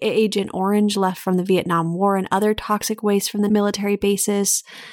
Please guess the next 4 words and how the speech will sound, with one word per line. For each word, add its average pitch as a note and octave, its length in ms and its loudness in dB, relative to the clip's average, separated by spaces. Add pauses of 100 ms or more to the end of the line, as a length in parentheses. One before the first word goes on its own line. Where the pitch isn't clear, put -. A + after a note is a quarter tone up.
(340)
are G3 520 -2
contaminating G3 1000 0
Guahan. F#3+ 540 0 (120)
So G3 540 -2